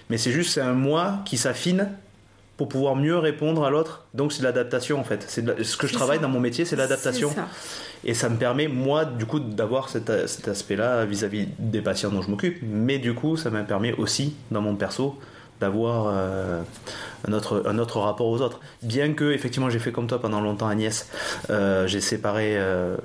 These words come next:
Speaker 1: le perso du pro parce qu'il fallait pas donner son identité au patient, le nom, parce qu'il pouvait y avoir des risques pour
Speaker 2: Ah.
Speaker 1: la sécurité personnelle et compagnie,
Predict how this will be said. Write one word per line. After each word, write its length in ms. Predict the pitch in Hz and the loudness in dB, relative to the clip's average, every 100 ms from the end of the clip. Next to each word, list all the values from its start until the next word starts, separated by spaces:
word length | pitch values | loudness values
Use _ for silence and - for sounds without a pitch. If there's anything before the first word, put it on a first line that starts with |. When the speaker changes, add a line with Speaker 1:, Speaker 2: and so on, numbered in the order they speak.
| - | -2
Speaker 1:
le 120 | 95 | -2
perso 320 | 98 98 - 110 | -2 -2 -2 -2
du 160 | 104 | -2
pro 220 | 98 127 | -2 -2
parce 180 | 117 98 | -2 -2
qu'il 320 | - 101 101 | -2 -2 -2
fallait 180 | 104 98 | -2 -2
pas 120 | 98 | 0
donner 180 | 101 104 | 0 -2
son 180 | 104 104 | -2 0
identité 420 | 101 101 101 117 | 0 0 -2 -2
au 60 | 101 | 0
patient, 380 | 101 - 107 104 95 | -2 -2 -4 -2 -2
le 80 | |
nom, 260 | 98 104 110 - - - - - - - - | 0 0 -2 -6 -14 -16 -18 -20 -20 -12 -6
parce 120 | - | -4
qu'il 100 | - | -2
pouvait 120 | 110 | 0
y 20 | 104 | 0
avoir 120 | 98 | 2
des 120 | 101 | 0
risques 320 | 104 110 - - - - | 0 -2 -4 -10 -14 -4
pour 120 | 107 | 0
Speaker 2:
Ah. 40 | 104 | 0
Speaker 1:
la 40 | |
sécurité 380 | 101 - 101 98 | -2 -2 -2 0
personnelle 380 | 98 - 107 110 | -2 -2 0 0
et 20 | |
compagnie, 480 | 98 95 101 110 104 | -2 -2 0 2 2